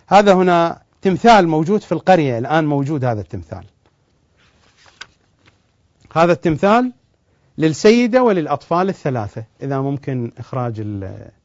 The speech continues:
الصورة. هذا تمثال في أحد الحدائق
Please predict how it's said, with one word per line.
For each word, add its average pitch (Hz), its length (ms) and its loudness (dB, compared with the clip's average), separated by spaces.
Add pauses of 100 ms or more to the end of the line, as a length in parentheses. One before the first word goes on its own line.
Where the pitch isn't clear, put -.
(460)
الصورة. 113 440 -12 (800)
هذا 139 180 -2
تمثال 180 440 -2
في 170 280 -6
أحد 156 240 -6
الحدائق 147 800 -6